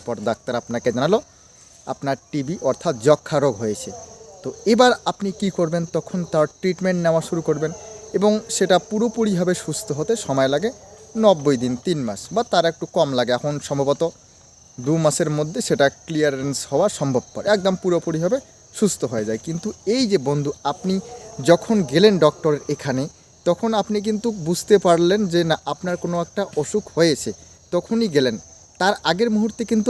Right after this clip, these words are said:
আপনি যাননি, অর্থাৎ আপনার এই অসুখটা কিন্তু একদিনে হঠাৎ করে আসেনি। ধীরে ধীরে আপনার মধ্যে প্রবেশ করেছে এবং আপনাকে গ্রাস করে একটা সময় চরম পর্যায়ে এসে আপনাকে আঁকড়ে ধরে ফেলে দিয়েছে। তখন আপনি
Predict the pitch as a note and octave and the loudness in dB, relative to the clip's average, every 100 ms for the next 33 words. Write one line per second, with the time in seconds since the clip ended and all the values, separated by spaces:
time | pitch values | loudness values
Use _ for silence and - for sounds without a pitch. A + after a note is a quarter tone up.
0 | A#3 D3+ - F3+ C3+ B2+ C3 E3 F3+ A3+ | 2 0 -2 0 2 2 0 -2 -2 2
1 | G#3 G#3+ G#3+ A3 - F3+ - G#3+ - E3+ | 2 4 4 2 0 -4 -4 -4 -4 -2
2 | E3+ E3 F#3 - F3 D#3+ F3+ F3+ D3+ C#3+ | -2 -4 -4 -2 -2 -2 0 0 0 0
3 | D#3 - D#3+ D#3+ A#2 - A#2+ - - - | -2 -2 0 2 0 -2 -6 -8 -16 -20
4 | - C#3 D3+ A#3+ A3+ A3+ C4 C4 - D3+ | -12 -2 2 2 4 2 2 0 -2 -6
5 | F#3 F#3 E3+ E3+ - - D3 D3+ D3+ - | -4 -4 -2 -2 -2 0 2 2 0 -2
6 | E3 - F#3+ F3+ D3 - D3+ D3+ A#2+ C3+ | -2 0 0 0 -2 -2 -6 -4 2 2
7 | - F3 A3 - - - - E3 - G#3 | 2 -2 -2 -4 -12 -8 0 0 2 -2
8 | - G#3+ A#3 F#3 G#3 A#3+ A3 G3+ F3 F#3 | 0 0 0 2 2 2 2 0 2 2
9 | E3+ - F#3 - D3 E3 D#3+ A#3 - - | 2 0 -2 -4 -8 -6 -4 -4 -8 -20
10 | - - - D3+ D#3+ G3 F3 D#3+ A3+ - | -20 -20 -4 0 2 0 0 2 0 0
11 | - F#3+ C#3 B2+ A#2+ C3 D3+ - G3+ - | 4 4 6 2 -2 -4 -6 -4 -8 -8
12 | D3 - | -8 -6